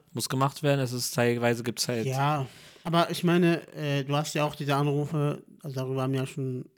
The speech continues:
Speaker 2: geredet, dass drei oder viermal dieselbe Person anruft, so.
Speaker 1: Ja, klar.
Speaker 2: Und drei oder viermal, du erklärst das so und
Speaker 1: Bruder, ich hab
Speaker 2: die
Speaker 1: Telefon
Speaker 2: machen's genau dasselbe,
Speaker 1: vier
Speaker 2: also
Speaker 1: Stunden,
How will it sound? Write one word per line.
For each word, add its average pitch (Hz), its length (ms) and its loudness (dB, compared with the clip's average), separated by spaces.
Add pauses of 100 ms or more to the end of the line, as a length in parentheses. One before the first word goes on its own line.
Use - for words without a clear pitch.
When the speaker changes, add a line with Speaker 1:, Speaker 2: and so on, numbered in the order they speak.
Speaker 2:
geredet, 139 420 -4 (580)
dass 127 300 -8 (100)
drei - 380 0
oder 147 160 2
viermal 151 540 0
dieselbe 139 340 -4
Person 139 340 -4
anruft, 147 400 -4
so. - 60 -4
Speaker 1:
Ja, 95 140 2
klar. 101 360 0 (280)
Speaker 2:
Und 131 360 -4
drei 147 220 0
oder 143 160 0
viermal, 147 360 0
du 135 80 -4
erklärst 147 500 -4
das 143 140 -4
so 151 160 -10
und 139 280 -6 (160)
Speaker 1:
Bruder, 104 380 -4
ich - 180 -10
hab 98 80 -8
Speaker 2:
die - 140 -6
Speaker 1:
Telefon 139 220 4
Speaker 2:
machen's 139 140 -2
genau 143 240 0
dasselbe, 139 340 -2 (120)
Speaker 1:
vier 120 160 0
Speaker 2:
also 123 100 -2
Speaker 1:
Stunden, 107 440 0